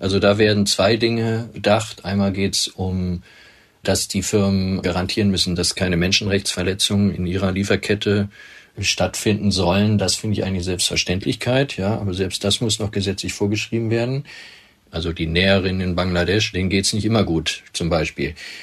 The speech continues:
Aber die Umweltseite sozusagen, die Klimaschutzseite, die ist da zum Beispiel noch nicht genug verankert.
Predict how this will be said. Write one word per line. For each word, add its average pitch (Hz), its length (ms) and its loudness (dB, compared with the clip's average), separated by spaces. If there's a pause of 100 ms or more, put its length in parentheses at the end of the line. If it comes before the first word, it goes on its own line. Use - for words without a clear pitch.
(140)
Aber 87 320 0
die 85 380 -2
Umweltseite 110 720 2
sozusagen, 78 420 -4
die - 80 -6
Klimaschutzseite, 87 1040 0 (560)
die 95 140 0
ist - 200 0
da 90 140 2
zum 87 240 0
Beispiel 80 640 0 (140)
noch 85 240 -4
nicht - 420 0 (120)
genug 87 600 -2
verankert. - 720 -6